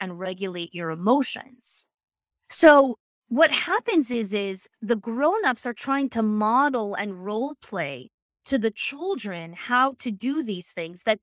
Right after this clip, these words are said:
they don't know how to do themselves. Conflict, consistency, managing expectation, using boundaries.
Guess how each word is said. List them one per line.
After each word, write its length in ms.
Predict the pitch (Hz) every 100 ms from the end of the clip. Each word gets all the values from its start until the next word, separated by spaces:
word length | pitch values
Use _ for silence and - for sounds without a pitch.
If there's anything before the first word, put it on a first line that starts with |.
| -
they 200 | 285 330
don't 240 | 370 302
know 220 | 240 233
how 220 | 220 214
to 120 | 208 196
do 260 | - 190
themselves. 920 | 175 165 156 - - - - - - _ _ _ _ _ _ -
Conflict, 760 | - 247 240 - - - - -
consistency, 1000 | 226 214 - 247 - - 180 - 151 147
managing 580 | 190 226 262 254 233 220
expectation, 880 | 214 - - 185 - 185 180 165 151 -
using 540 | 220 277 285 277 220
boundaries. 840 | 185 180 190 214 202 - - -